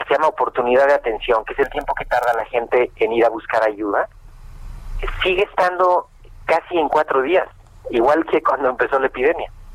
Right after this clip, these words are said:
O sea, hay una parte que la gente no está yendo a buscar atención temprano, que es el momento ideal. Imagínense que una persona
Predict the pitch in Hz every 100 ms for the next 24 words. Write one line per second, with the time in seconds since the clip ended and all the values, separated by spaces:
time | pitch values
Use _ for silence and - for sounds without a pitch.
0 | - - 139 131 - - 143 165 160 151
1 | - - 143 - 143 151 147 - - -
2 | - - 123 135 139 156 147 143 139 123
3 | - 131 123 113 - 120 117 120 113 120
4 | 123 117 92 - 107 107 117 107 104 110
5 | 104 117 107 - - - 101 98 92 92
6 | 90 - 107 113 - 185 170 - 160 151
7 | 131 - 120